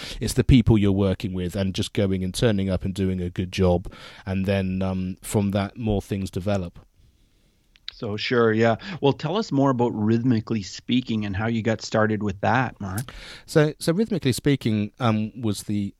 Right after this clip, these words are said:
Speaker 1: education company that I started, um, and nowadays over here there's a thing called Wider Opportunities, which is basically whole class, um, music, and it's one of the few things which is still funded.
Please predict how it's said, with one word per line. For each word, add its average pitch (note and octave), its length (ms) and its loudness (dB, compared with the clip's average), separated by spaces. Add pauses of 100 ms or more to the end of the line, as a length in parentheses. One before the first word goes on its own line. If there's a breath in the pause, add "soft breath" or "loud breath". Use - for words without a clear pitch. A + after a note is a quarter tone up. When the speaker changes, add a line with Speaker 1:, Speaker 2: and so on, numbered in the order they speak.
Speaker 1:
education G2+ 920 -4
company F#2+ 380 -2
that E2 160 -6
I E2 80 -6
started, E2 640 -8 (160)
um, G2 260 -2 (100)
and G2+ 480 -2 (960 soft breath)
nowadays B2 680 0
over G2 240 -2
here F2 240 -6
there's F2+ 160 -4
a G2 40 -4
thing G#2+ 200 0
called F#2+ 180 0
Wider G2 300 4
Opportunities, F#2+ 760 -6
which - 200 -10
is F#2+ 80 -8
basically G2 480 -2
whole A2 380 0
class, - 680 -2
um, F#2+ 280 -4
music, F#2+ 480 -6
and F#2+ 80 -8
it's - 120 -10
one A#2+ 120 -2
of G#2 60 -4
the G#2 60 0
few C#3+ 280 -2
things F#2+ 340 -2
which - 220 -10
is F2 80 -12
still G2 300 -8
funded. F2 640 -6